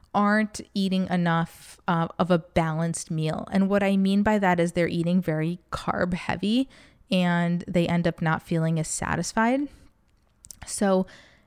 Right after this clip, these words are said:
make sure to have hearty, filling meals, because when you are craving something like meat, it's very hearty, right? It's dense, it's filled with protein,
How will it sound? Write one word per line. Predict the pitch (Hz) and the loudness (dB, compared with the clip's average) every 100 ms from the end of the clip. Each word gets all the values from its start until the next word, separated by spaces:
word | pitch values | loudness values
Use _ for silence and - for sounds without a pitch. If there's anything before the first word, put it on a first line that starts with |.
| - | -2
make | 202 226 | 0 0
sure | - 220 220 | 0 0 2
to | 262 | 2
have | 262 226 | 0 -2
hearty, | - - - 170 175 185 202 202 | -4 -14 -6 0 0 2 -2 -4
filling | - - 160 165 165 160 | -6 -2 0 0 0 0
meals, | 160 160 180 262 - - - - - | 0 0 2 0 -2 -16 -20 -20 -4
because | 214 - 220 196 - - _ _ _ _ _ _ | -2 2 0 0 -4 -12 _ _ _ _ _ _
when | - 202 202 | -2 2 2
you | 180 190 247 | 2 0 2
are | 254 | 0
craving | - 180 180 175 | 0 0 0 -2
something | - 175 - 170 | -2 -4 -2 -4
like | 165 156 - 170 | -2 -6 -6 -2
meat, | 175 170 175 220 - - - - | 0 0 -2 -4 -8 -20 -20 -14
it's | - | -6
very | 269 294 | -2 -2
hearty, | 262 - - 165 160 - | -2 -4 0 2 2 0
right? | 190 190 - | 0 0 0
It's | - - | -4 -8
dense, | - 202 190 190 - | -2 2 4 4 0
it's | - | -6
filled | - 180 175 | -2 -2 -2
with | 160 - | -6 -4
protein, | - 208 208 - 196 190 | 0 2 2 0 0 0